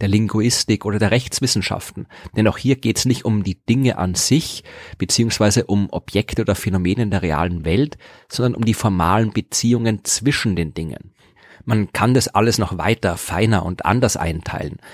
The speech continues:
Es gibt Ingenieurswissenschaften, Humanwissenschaften, Wirtschaftswissenschaften, Strukturwissenschaften und so weiter. Man kann Wissenschaften nach der Arbeitsweise klassifizieren und zwischen Experimentalwissenschaft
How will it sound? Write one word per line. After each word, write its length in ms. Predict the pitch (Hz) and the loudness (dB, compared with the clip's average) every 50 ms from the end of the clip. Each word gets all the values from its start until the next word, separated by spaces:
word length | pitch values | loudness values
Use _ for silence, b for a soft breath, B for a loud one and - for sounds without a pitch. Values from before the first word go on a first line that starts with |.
| B B B | B B B
Es 100 | - - | -6 -2
gibt 220 | - 107 - - - | -2 -2 -2 -2 -4
Ingenieurswissenschaften, 1200 | 104 104 95 120 117 101 92 90 101 98 - - 98 - - 101 - - 85 85 - - 110 101 | -2 0 2 2 4 4 4 4 2 2 2 0 0 0 0 -2 -2 -2 -2 -2 -2 -4 0 0
Humanwissenschaften, 1080 | 120 107 92 82 87 104 107 101 98 - - 95 - - 87 - - - 107 98 90 | 2 4 4 4 4 4 2 2 0 0 -2 -4 -2 -2 -2 -2 -2 -2 -2 0 2
Wirtschaftswissenschaften, 1040 | 104 110 - - - 101 - - - 104 98 - - 95 - - 85 - - 104 | 0 0 0 0 -2 -2 -2 -2 -4 -4 -2 -2 -2 -4 -2 -4 -4 -4 -4 -4
Strukturwissenschaften 1200 | - - - - 120 - - - - 110 113 113 107 101 - - 98 - - 98 92 - - 98 | -4 -2 0 0 -2 -2 -2 -6 0 2 2 4 4 2 0 0 -4 -2 -2 -2 -2 -2 -4 -6
und 140 | 92 98 98 | -4 -4 -2
so 100 | - 90 | -2 0
weiter. 380 | 85 87 - - - 85 80 B B B B B B B B B B - | 2 2 2 2 2 -2 -4 B B B B B B B B B B -2
Man 140 | 104 95 | -2 0
kann 240 | - - 104 98 92 | 0 0 0 0 2
Wissenschaften 500 | 107 110 - 113 - 113 104 - - 101 | 0 0 0 0 0 -2 -2 -2 -2 -2
nach 140 | 95 90 - | -2 -2 0
der 200 | - 113 98 - | 0 -2 -2 -2
Arbeitsweise 720 | - - 120 135 117 120 92 - - - - 80 - 95 | 0 2 2 4 4 4 2 2 0 0 0 2 2 0
klassifizieren 840 | - - - 80 - - 90 - - - - - - 90 82 69 - B B B B B | 0 -2 -4 -2 -2 -2 -4 -4 -6 -8 -6 -4 0 0 0 -2 -4 B B B B B
und 160 | B 95 101 - | B -6 -4 0
zwischen 400 | - 107 101 - 107 101 92 - - | 0 0 0 2 2 0 0 0 -4
Experimentalwissenschaft 1500 | - - - - - - 101 92 90 90 - - - - 85 110 123 104 95 92 - - 95 87 - - - - - - | -6 -4 -4 -4 -2 0 0 2 0 0 -2 -2 -2 2 2 4 4 4 2 0 0 0 -2 -4 -4 -6 -8 -8 -12 -16